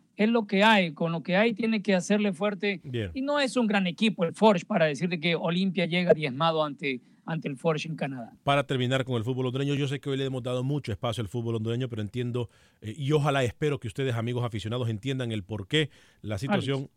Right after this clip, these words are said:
Speaker 1: Alex.
Speaker 2: eh, se puede utilizar como ejemplo. Voy a ir con Manuel Galicia. Dígame, Lucho.
Speaker 1: Antes, antes de ir con Manuel, ojo, y esto hay que prestar mucha atención, este problema de Honduras, y aunque a muchos les va a dejar el sinsabor de lo que voy a decir,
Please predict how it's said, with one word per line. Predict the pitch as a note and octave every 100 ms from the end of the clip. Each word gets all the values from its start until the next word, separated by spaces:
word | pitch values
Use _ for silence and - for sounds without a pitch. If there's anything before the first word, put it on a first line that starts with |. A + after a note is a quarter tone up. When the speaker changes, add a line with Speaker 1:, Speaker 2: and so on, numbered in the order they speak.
| -
Speaker 1:
Alex. | G#2+
Speaker 2:
eh, | G#2+
se | F#2+
puede | A2 B2+
utilizar | B2+ A2 G#2 B2+ A2
como | A#2+
ejemplo. | A2+ D3 A#2+
Voy | C3+
a | C#3+
ir |
con | C#3 A#2+
Manuel | A#2 C3+
Galicia. | B2+ C#3 - B2+
Dígame, | D#3+ B2+ G#2 F#2+ F#2+ F#2+
Lucho. | D3+
Speaker 1:
Antes, | F#3+ D3+ C#3
antes | F#3+ G#3+ A3+ G3+
de |
ir | A3
con | G#3 F#3+
Manuel, | F3 F3 D3+ - -
ojo, | G3 G3 - D3 - _ _ _ _ _ _
y | - D3+
esto | A3 A3 - A#3+ A3 _ _ _
hay | F3 F3+
que | G3
prestar | E3+ - D#3
mucha | D#3+ A3+ A3+
atención, | A3+ G3 E3+ D#3+ C3+ B2 _ _ _ -
este | G#3+ G#3 A3
problema | G3 F3+ G3+ G#3 F#3+
de | E3+
Honduras, | D3 D3 G#3 E3+ B2+ - _ _ -
y | E3+
aunque | E3+ E3 E3+
a | D#3+
muchos | E3 A#3+ B3 - G3 F#3 - _ _ _ _
les | E3 D#3+ D#3+ D#3
va | D#3+ A#3
a |
dejar | B3 A3 G#3+ G#3
el | G#3+
sinsabor | F3+ F3+ D#3 D#3+ D#3+ F#3
de | E3
lo | C#3+
que | E3+
voy | F3+
a | E3
decir, | C#3+ - F#3 F3+